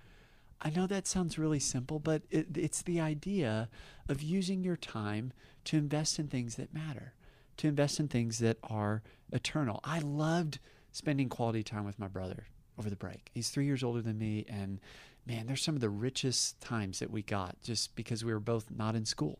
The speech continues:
you know, we got time together. Um, maybe it's going outside for a long walk, a, a run, or a hike. Maybe it is getting extended times of worship and prayer in the presence of God. I remember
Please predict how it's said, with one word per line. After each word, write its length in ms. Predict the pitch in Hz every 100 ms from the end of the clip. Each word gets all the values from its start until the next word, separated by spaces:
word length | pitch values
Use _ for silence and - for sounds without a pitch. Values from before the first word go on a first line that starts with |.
| - 120
you 80 |
know, 120 | 104 101
we 120 | 107
got 180 | 117 -
time 220 | 123 127
together. 340 | 110 101 - - - - - - -
Um, 160 | 139 -
maybe 240 | 160 170
it's 140 | 185 -
going 200 | 175 156
outside 480 | 147 - 131 107 95
for 140 | 123
a 60 | 113
long 320 | 117 120 113
walk, 420 | 110 98 90 -
a, 160 | 101 -
a 100 | 113
run, 400 | 104 120 135 110
or 140 | 95 92
a 40 |
hike. 460 | 95 120 98 - - - - - - -
Maybe 520 | 120 127 165 185 190
it 100 | 175
is 420 | 165 208 208 117
getting 320 | - 143 147
extended 540 | 151 - - 143 156 -
times 440 | - 156 156 - -
of 180 | 139 139
worship 540 | 139 156 180 - -
and 180 | 104 104
prayer 460 | - 135 165 123 101
in 100 | 107
the 60 |
presence 440 | - 131 131 151 -
of 140 | 139
God. 380 | 135 151 - 98 - - - - -
I 80 | -
remember 600 | 135 143 147 143 143 139